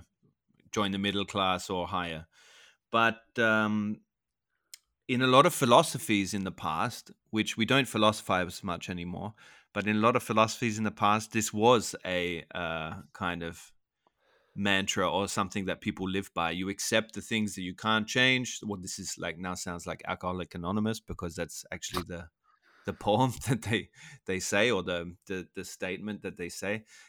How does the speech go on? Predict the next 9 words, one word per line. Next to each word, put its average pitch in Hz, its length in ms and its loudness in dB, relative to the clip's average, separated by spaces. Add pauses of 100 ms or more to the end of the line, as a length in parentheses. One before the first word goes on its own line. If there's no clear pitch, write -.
"Accept 110 280 -2
the 110 80 -2
things 107 260 -2
you 101 100 -6
cannot 98 240 -4
s-, - 220 -8 (200)
change, 135 640 2 (240)
um, 90 580 -4 (140)
and 92 360 -4